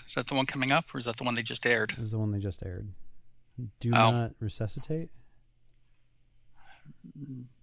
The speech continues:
Speaker 1: I can't ever remember what it was.
Speaker 2: The, okay, the, the tagline says, "As Ryan's kryptonite wound worsens, it hinders her capabilities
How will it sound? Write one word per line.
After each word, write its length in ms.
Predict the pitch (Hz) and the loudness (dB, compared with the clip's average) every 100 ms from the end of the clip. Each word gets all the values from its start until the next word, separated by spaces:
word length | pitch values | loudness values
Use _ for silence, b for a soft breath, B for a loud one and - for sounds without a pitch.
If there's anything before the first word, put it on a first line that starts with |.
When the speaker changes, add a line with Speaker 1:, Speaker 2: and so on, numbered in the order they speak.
| - | -4
Speaker 1:
I 120 | 135 | -2
can't 320 | 127 - 127 131 | 0 4 6 6
ever 200 | 123 127 | 4 2
remember 340 | 123 120 120 | 0 2 2
what 140 | 123 | 0
it 80 | 127 | 0
was. 340 | 123 120 - - - - 135 - | 0 0 -2 -4 -10 -10 -6 2
Speaker 2:
The, 220 | 139 131 | 2 2
okay, 380 | 135 127 127 113 | 0 2 4 4
the, 400 | 110 120 120 120 113 | 2 4 4 2 0
the 380 | 131 120 117 113 - - - - - - | 4 6 6 2 -2 -18 -18 -18 -6 6
tagline 560 | 147 151 143 139 135 | 6 8 4 4 4
says, 300 | - 131 123 - | 2 2 2 0
"As 180 | 117 104 | 0 2
Ryan's 580 | 113 127 156 160 139 | 0 2 2 2 0
kryptonite 580 | - - 151 151 143 139 | -2 -4 -2 0 2 0
wound 400 | 123 123 135 127 | 2 4 6 4
worsens, 760 | 104 120 143 98 87 90 95 - - - - | 2 0 -2 -4 -2 -4 -6 -14 -20 -20 -10
it 160 | 123 110 | 0 6
hinders 400 | 135 156 151 139 | 8 8 2 0
her 160 | 143 - - - | -4 -4 -12 -6
capabilities 920 | 147 135 135 123 135 127 123 107 - | -4 -2 -2 0 2 2 2 0 -4